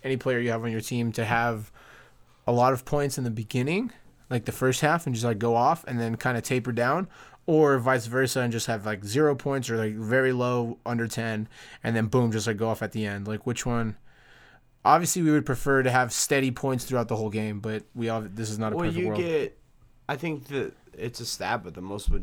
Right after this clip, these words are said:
Speaker 2: the majority of the points scored from anyone is in the fourth quarter, because normally you're trying to catch up.
Speaker 1: Yeah, but what would you prefer,
Speaker 2: I would
Speaker 1: sir?
Speaker 2: prefer, I would prefer having it in the beginning, because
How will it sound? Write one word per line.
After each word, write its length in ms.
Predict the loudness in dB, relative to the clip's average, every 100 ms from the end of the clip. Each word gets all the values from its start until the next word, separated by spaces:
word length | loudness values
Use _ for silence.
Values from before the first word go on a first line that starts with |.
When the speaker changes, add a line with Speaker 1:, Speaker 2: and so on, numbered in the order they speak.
| -2
Speaker 2:
the 100 | -6
majority 540 | -6 -6 -2 0 2 0
of 140 | -4
the 80 | -6
points 360 | -6 -4 -4 -8
scored 480 | -4 -2 0 -2
from 200 | -4 -8
anyone 440 | -6 -4 -4 -4 -4
is 180 | -6 -6
in 80 | -10
the 60 |
fourth 260 | -8 -8 -8
quarter, 340 | -12 -12 -16 -18 -20 -20 -12 -6
because 360 | -4 -4 -6 -4
normally 360 | -4 -4 -4
you're 120 | -6
trying 180 | -6 -8
to 60 | -8
catch 260 | -10 -4
up. 240 | 0 2 2
Speaker 1:
Yeah, 140 | 0
but 100 | -2
what 180 | 2 4
would 160 | 4 2
you 140 | -2
prefer, 720 | -4 -6 0 2 4 0 -4 -12 _ -20 -12 -2
Speaker 2:
I 240 | 2 2
would 180 | 2 -2
Speaker 1:
sir? 120 | 0
Speaker 2:
prefer, 720 | 2 2 2 2 2 -2 -4 -12 -14 -2
I 140 | 0
would 180 | 0 -2
prefer 400 | -6 -8 -6 -4
having 360 | -4 -4 -4 -6
it 140 | -8
in 80 | -10
the 80 | -12
beginning, 480 | -10 -6 -4 -6 -12
because 680 | -14 -8 -6 -6 -10 -14 -16